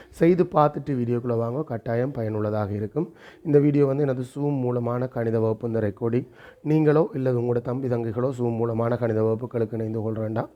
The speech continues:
தாராளமா இணைந்து கொள்ளலாம். இதன் மூலம் ஒவ்வொரு பாடப்பரப்புகளும் உங்களுக்கு தெளிவாகவும் விளக்கமாகவும் கற்பிக்கப்படும். உங்களுக்கு ஏற்படுற சந்தேகங்களை கலந்துரையாடப்பட்டு, ஒவ்வொரு வ-, வ-, வினாக்களும் கலந்துரையாடப்பட்டு,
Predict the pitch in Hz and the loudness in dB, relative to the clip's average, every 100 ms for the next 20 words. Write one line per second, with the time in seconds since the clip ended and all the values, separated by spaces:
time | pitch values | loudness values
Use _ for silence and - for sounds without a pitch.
0 | - - - - - 147 160 156 147 127 | -20 -20 -20 -10 2 6 6 4 2 0
1 | 123 120 117 123 165 - 117 117 123 143 | -2 -2 -2 -2 -4 -4 -4 0 0 2
2 | 135 117 120 120 117 131 123 120 117 120 | 2 0 -2 -2 0 0 0 -2 -4 -4
3 | 127 135 113 113 110 156 - - - _ | -2 -2 -2 -2 0 -4 -4 -18 -20 _
4 | 139 143 139 131 131 139 160 123 120 131 | 2 4 4 2 2 -2 -4 -2 -2 -2
5 | 117 113 113 117 101 110 104 104 107 110 | -4 -4 -4 -6 -8 -6 -6 -4 -4 -2
6 | 110 120 120 127 120 117 120 131 123 123 | 0 -2 0 -2 -2 -2 0 2 2 2
7 | 131 - - - - _ 139 156 160 156 | 2 0 -12 -20 -20 _ 2 4 4 4
8 | 143 120 113 117 104 107 120 117 117 117 | 6 4 2 -2 -8 -6 -2 0 2 2
9 | 117 117 117 120 120 135 127 123 120 123 | 2 0 0 0 0 0 -2 0 0 2
10 | 120 113 113 117 107 | 4 4 2 -4 -4